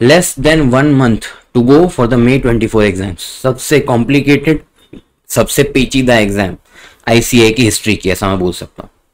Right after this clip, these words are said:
ठीक है। अच्छा, तो अब आईबीएस के बारे में institute को जो material देना था वो दे चुका है, Mock test paper दे दिया, आरटीपी दे दी, पन्द्रह के स्टडीज दे दी, students journal में भी आईबीएस दे दिया।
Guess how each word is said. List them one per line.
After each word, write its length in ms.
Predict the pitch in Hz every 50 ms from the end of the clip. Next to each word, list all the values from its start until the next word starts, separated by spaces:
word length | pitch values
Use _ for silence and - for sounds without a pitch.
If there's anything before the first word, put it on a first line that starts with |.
| _ _ _
ठीक 100 | - 120
है। 200 | 139 123 107 - - _ _ _ _ _ _ _ _ _ _ _ - - _ _ _ _ _ _ _ _ _ _ -
अच्छा, 260 | 131 - - 104 98 98
तो 160 | - - 139
अब 260 | - - 139 151 143 -
आईबीएस 420 | - 120 127 131 139 147 147 147 -
के 100 | - 147
बारे 240 | 131 135 135 135 139
में 300 | 139 147 131 113 123 -
institute 520 | 123 127 - - - 143 131 135 127 127
को 120 | - 151 143
जो 200 | 117 117 123 139
material 480 | 135 131 127 - 135 127 131 139 135 131
देना 260 | 120 113 117 127 123 120 -
था 40 | 107
वो 160 | 92 101 110
दे 140 | 117 120 127
चुका 260 | 127 - 131 - - 117
है, 140 | 113 113 - _ _ _ _ _ _ _ _ _ _ _ -
Mock 200 | 110 113 120 - -
test 180 | 131 123 -
paper 280 | - 120 117 - 120 113
दे 160 | 104 107 104
दिया, 260 | 98 92 107 104 101 98
आरटीपी 600 | - - 101 104 104 - - 120 117 - 117 117
दे 180 | 101 101 101 98
दी, 160 | 90 98 98
पन्द्रह 360 | - - 101 104 107 113 110
के 160 | 104 113 113
स्टडीज 420 | 107 - - 113 104 110 107 101 -
दे 100 | 104 98
दी, 160 | 92 95 107 98
students 380 | - - 123 120 120 120 113
journal 360 | 104 117 107 104 107 110 107
में 120 | 104 107 107
भी 100 | 123 131
आईबीएस 400 | 123 113 110 117 117 117 110 110
दे 120 | 113 107
दिया। 240 | 101 104 101 104 101